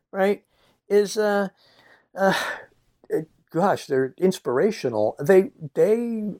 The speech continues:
are all, all, uh, have all been involved in, part of, as part of their lives,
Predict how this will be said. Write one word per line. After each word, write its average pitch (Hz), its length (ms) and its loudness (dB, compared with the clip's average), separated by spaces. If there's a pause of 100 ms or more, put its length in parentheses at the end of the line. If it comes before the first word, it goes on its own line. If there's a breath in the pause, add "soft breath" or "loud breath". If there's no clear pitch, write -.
(280)
are 165 180 0
all, 185 440 -2 (300)
all, 156 600 -2 (400)
uh, 131 160 -4
have 151 160 -6
all 202 220 2
been 113 400 -6 (320)
involved 135 640 0
in, 156 240 -4
part 151 340 -2
of, 147 140 0
as 123 140 -2
part - 260 -4
of 165 60 -2
their 135 160 0
lives, 113 720 -2